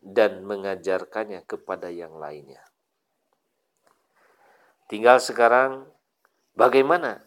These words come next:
cara kita mendapatkan ilmu tersebut. Karena Allah Subhanahu wa taala di dalam Al-Quran surat Waqiah ayat delapan puluh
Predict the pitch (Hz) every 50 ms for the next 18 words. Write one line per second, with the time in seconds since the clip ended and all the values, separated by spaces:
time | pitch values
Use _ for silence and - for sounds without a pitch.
0 | _ _ - - 120 113 - - - 120 110 - 110 101 95 90 - _ - 110
1 | 113 110 110 101 98 92 - - 98 - - _ - 95 92 85 80 78 _ _
2 | _ _ _ _ - 131 120 117 110 107 101 - - 110 101 - 160 160 156 131
3 | 107 - - - _ _ _ _ _ _ _ _ _ _ _ _ _ _ _ _
4 | _ _ _ _ _ _ _ _ _ _ _ _ _ _ _ _ _ _ _ _
5 | _ _ _ _ _ _ _ - - 113 113 117 117 131 139 147 156 170 - -
6 | _ _ 117 117 120 120 117 117 - 120 110 110 110 117 117 110 - 123 127 131
7 | 127 117 117 117 117 117 117 113 113 - 120 110 101 - - 170 226 147 123 113
8 | - - 120 117 - 127 120 113 107 - - 143 139 - - 113 101 98 - -
9 | 127 110 110 104 - - 107 104 104 - - 110 107 107 104 - 107 110 120 135
10 | 151 185 -